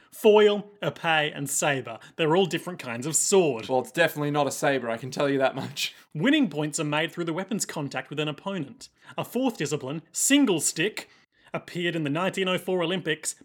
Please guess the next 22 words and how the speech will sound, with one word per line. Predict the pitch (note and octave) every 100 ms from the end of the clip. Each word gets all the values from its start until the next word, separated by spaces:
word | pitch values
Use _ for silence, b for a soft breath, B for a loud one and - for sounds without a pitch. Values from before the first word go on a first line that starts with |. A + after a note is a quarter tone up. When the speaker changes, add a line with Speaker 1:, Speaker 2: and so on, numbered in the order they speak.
| -
Speaker 1:
but | C3+
was | C#3
dropped | - E3+ -
after | A#2+ A#2 C3+
that. | A#2 A2 - - _
Speaker 2:
Really? | C3+ E3 - - -
Speaker 1:
Yep. | - D#3+ -
Speaker 2:
One | C3+ D#3 F#3+
Olympics. | F3+ E3 D3 B2 - - -
Speaker 1:
<laughs> | C3 C#3 - B5 - - A#3+ - G#3+
Speaker 2:
Was | E3+
it | F#3+ A3
that | D3+ F3+ F3+
bad | - D#3 C3 B2
that | C3+
Speaker 1:
It |
Speaker 2:
they | -
were | G3+
Speaker 1:
used | A#2
a |
Speaker 2:
like |
Speaker 1:
stick. | A2+ - F3+ -